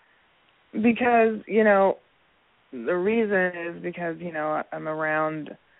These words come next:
what I like to call straights, you know, regular people. So you have, and, you know, working in business or whatever,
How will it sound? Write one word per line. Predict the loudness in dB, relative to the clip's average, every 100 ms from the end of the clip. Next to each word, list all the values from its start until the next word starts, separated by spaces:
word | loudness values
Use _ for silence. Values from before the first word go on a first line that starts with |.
| _ _
what | -2 2
I | 2
like | 2 0
to | -2
call | -4 -2 2 2 0 -6 _ _ -20 -14
straights, | 0 2 4 2 -8 -20 _ _ _ _ -14 -6
you | -4
know, | -2 -4 -2
regular | 0 2 2 -2
people. | -2 -4 0 0 0 -4 _ _ _ _ _ -20 -16 0
So | 4 6 6 6 2 -2 _ _ _ _ _
you | -4 0
have, | 2 2 0 _ _
and, | -8 -4 -4 -6 -10 _ _ _ _ _ _ -6
you | -4
know, | -2 -4 -6 -2
working | -2 0 -2 -2
in | -2 -4 -6 _ _ _ _ -16 -12
business | -10 -8 -4 -4 -4 -8
or | -6
whatever, | -4 -2 -2 0 -2 -2